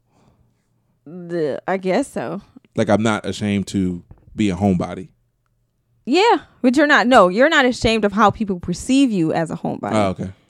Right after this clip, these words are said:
Speaker 2: Which
Speaker 1: You don't think there's anything wrong with being a homebody, so that kinda defeats the purpose. But if I see something wrong with it, you wouldn't care 'cause you don't care about that anyway. It's the, your comfort bubble is what I'm saying. You don't, I don't think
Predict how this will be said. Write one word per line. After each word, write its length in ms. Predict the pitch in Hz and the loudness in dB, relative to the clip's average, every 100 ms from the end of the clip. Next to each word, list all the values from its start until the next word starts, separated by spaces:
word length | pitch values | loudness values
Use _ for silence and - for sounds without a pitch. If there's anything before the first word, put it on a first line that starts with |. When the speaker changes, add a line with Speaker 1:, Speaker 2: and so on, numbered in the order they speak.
| _ _ _ _ _ _ _ - | _ _ _ _ _ _ _ -8
Speaker 2:
Which 180 | 190 | -4
Speaker 1:
You 160 | 202 247 | 0 4
don't 180 | 247 226 | 6 6
think 140 | 226 | 4
there's 120 | 220 202 | 4 2
anything 340 | 180 180 160 | 2 0 0
wrong 240 | 170 208 | 4 4
with 100 | 247 | 4
being 180 | 196 170 | 4 2
a 40 | 165 | 0
homebody, 540 | 170 156 156 156 160 - _ _ - | 0 0 -2 -2 -6 -10 _ _ -20
so 400 | - 160 151 - - - | -6 -4 -2 -6 -12 -8
that 200 | 190 - | -8 -4
kinda 180 | 196 170 | -4 -4
defeats 280 | 165 165 - | -6 -8 -8
the 60 | |
purpose. 340 | - 165 143 - | -6 -6 -8 -4
But 140 | 165 | -4
if 100 | 151 - | -4 -4
I 200 | 165 190 | 0 2
see 120 | 202 190 | 0 -4
something 300 | 170 147 139 | -6 -8 -8
wrong 140 | 139 | -8
with 80 | 139 | -8
it, 60 | 165 | -4
you 140 | 185 | -2
wouldn't 200 | 165 160 | -2 -2
care 200 | 247 269 | -2 -4
'cause 180 | 240 196 | -4 -4
you 60 | 202 | -4
don't 200 | 196 185 | -6 -8
care 140 | 208 | -8
about 160 | 202 190 | -6 -6
that 140 | 196 | -6
anyway. 280 | 233 180 - - - _ - | -4 -4 -8 -14 -20 _ -10
It's 180 | 202 - | -8 2
the, 300 | 202 170 - _ - | 2 2 0 _ -2
your 180 | 202 226 | 0 2
comfort 380 | - 233 226 | 0 -2 -2
bubble 320 | 185 196 190 175 | 0 2 2 -2
is 80 | |
what 80 | 180 | -2
I'm 120 | 170 | -4
saying. 320 | 185 180 170 170 | -4 -4 -4 -6
You 100 | 190 | -6
don't, 460 | 170 165 156 135 - _ - | -4 -4 -4 -10 -16 _ -2
I 220 | 180 214 | 4 4
don't 260 | 196 185 190 | 2 -2 -6
think 440 | 170 160 165 - | -8 -10 -12 -20